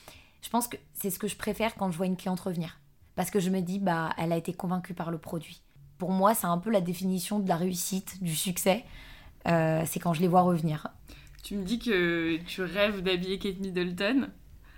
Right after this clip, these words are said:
Speaker 2: Alors, il se trouve que tu as le même thème astral que Jackie Kennedy et que Gigi Hadid.
Speaker 1: <laughs> J'adore.
Speaker 2: Alors, laquelle des deux tu rêverais, euh, de voir porter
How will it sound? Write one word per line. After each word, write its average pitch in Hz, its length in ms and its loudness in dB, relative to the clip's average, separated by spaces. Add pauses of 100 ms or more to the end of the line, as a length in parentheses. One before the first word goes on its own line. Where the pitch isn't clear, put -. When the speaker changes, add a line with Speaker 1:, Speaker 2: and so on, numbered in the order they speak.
(100)
Speaker 2:
Alors, 185 260 4
il 202 80 -2
se - 80 -6
trouve 311 260 2
que 233 160 -4
tu 214 160 -2
as 208 40 2
le 202 80 0
même 240 380 2
thème 233 240 2
astral 214 520 -2
que 180 240 -4 (320)
Jackie 220 360 -4
Kennedy 240 540 0 (100)
et 330 220 0
que 226 120 -4
Gigi 240 400 0
Hadid. 233 460 0 (180)
Speaker 1:
<laughs> 240 180 -16
J'adore. 165 220 0
Speaker 2:
Alors, 202 140 6
laquelle 226 420 4
des 247 140 8
deux 220 260 4
tu - 160 -4
rêverais, 202 480 -2
euh, 165 260 -4
de 170 100 -8
voir 175 260 -6
porter 175 320 -8